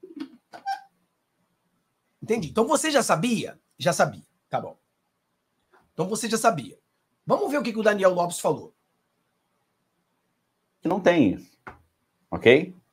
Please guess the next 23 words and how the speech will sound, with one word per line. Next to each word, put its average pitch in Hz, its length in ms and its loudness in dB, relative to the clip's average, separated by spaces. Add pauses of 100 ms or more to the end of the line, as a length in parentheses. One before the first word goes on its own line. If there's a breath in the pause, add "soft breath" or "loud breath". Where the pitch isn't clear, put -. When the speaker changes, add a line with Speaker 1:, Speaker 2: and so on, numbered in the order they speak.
Speaker 2:
Até 135 440 8
onde 156 340 10
eu 117 100 8
sei, 113 440 2
do 92 180 -2
que 92 80 0
eu 104 80 4
pesquisei 98 580 2
até 92 260 4
antes 104 360 0
de - 60 -20
começar 90 360 -2
essa 87 200 -4
live, 101 460 4 (640)
é, 95 280 -2
ninguém 160 680 4
explicou 180 540 6
o 190 40 4
que 202 120 -8
que 220 60 6
aconteceu 220 440 0
com - 120 -2
ele. 151 320 0